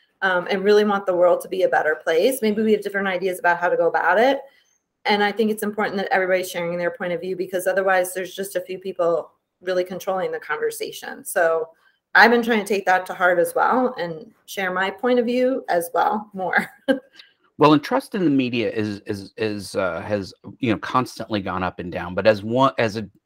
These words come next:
Speaker 2: I majored in journalism. I started off as a newspaper reporter.
Speaker 1: Oh, wow. I didn't know that.
Speaker 2: Yeah. <laughs> So as we, as we, as we see that, that industry has changed dramatically,
Speaker 1: So much.
Speaker 2: that is so much more of news is generated by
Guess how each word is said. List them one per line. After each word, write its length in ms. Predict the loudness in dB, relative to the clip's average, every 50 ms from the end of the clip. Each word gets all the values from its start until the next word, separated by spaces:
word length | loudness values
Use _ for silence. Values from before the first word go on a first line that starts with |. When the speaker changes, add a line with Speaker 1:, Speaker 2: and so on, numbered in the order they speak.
| -14 -12 -6 0
Speaker 2:
I 140 | 0 2 2
majored 420 | 2 2 0 0 -2 -2 -4 -4
in 140 | -2 -2 -2
journalism. 580 | -2 -2 -2 -2 -2 -4 -4 -6 -6 -6 -8 -10
I 60 | -10
started 440 | -14 -12 -4 0 0 2 2 4 4
off 300 | 4 4 4 2 -2 _ -20 -20 -20 -20 -20 -20 _ _ -6
as 220 | 0 0 0 2 2
a 40 | 0
newspaper 560 | 0 0 0 -2 -4 -6 -6 -6 -4 -4 -4
reporter. 680 | -4 -4 -4 -6 -6 -4 -2 0 2 2 2 2 0 _ _ -8 -6
Speaker 1:
Oh, 100 | -6 -4
wow. 240 | -4 -6 -8 -8
I 80 | -6 -6
didn't 180 | -4 -4 -4 -4
know 140 | -4 -6
that. 120 | -4 2 6
Speaker 2:
Yeah. 240 | 6 6 6 4 -2
<laughs> 60 | -8 -12 -12 -12 -12 -14 -14 -16 -16 -16 -16 -18 -20
So 220 | -8 0 0 2 2
as 300 | 4 4 4 4 4 2
we, 260 | 0 0 0 0 -2 -2
as 200 | -2 0 0 0
we, 440 | -2 -2 -2 -2 -4 -4 -6 -10 -10 -8
as 220 | -8 -8 -8 -8
we 100 | -10 -10
see 440 | -10 -12 -10 -8 -6 -2 -2 -2 -2
that, 340 | 0 0 0 0 -2 -4 _ _ _ -8
that 260 | -6 -4 -2 -2 -2
industry 440 | -2 -2 -2 -2 -4 -6 -6 -6 -4
has 120 | -4 -6 -8
changed 440 | -10 -6 -4 -4 -4 -4 -6 -6
dramatically, 640 | -6 -4 -2 0 2 2 2 2 0 -4 -4 -2 -2
Speaker 1:
So 120 | -2 -2 -4
much. 220 | -6 -6 -6 -8 -8 -6 -2
Speaker 2:
that 140 | -2 0 0
is 140 | -2 -4
so 220 | -6 -6 -2 0 0
much 260 | 0 0 -2 -4 -6
more 200 | -4 0 0 0
of 100 | 0 0
news 400 | 0 0 2 0 0 -2 -6 -6
is 140 | -10 -12 -10
generated 640 | -6 -4 -2 0 2 2 2 0 0 -2 -6 -8 -8
by 160 | -8 -8